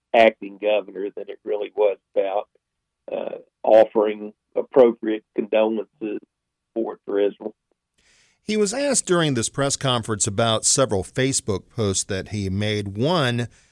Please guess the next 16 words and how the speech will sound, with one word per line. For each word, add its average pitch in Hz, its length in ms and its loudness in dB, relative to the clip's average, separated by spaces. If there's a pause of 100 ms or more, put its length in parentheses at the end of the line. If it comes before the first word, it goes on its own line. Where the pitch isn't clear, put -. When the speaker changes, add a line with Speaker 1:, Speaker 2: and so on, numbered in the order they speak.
(260)
Speaker 2:
from 123 220 -2
November 120 420 0
twenty-sixth, - 640 -4
twenty 123 240 -4
seventeen 120 720 -4
said, 117 320 -2
"There 113 160 0
is 104 120 -2
a 104 60 -2
reason 156 440 -2
the 117 100 0
liberal 127 340 0
media 120 460 0
filled 139 400 -2
the 117 140 -4
airwaves 113 640 0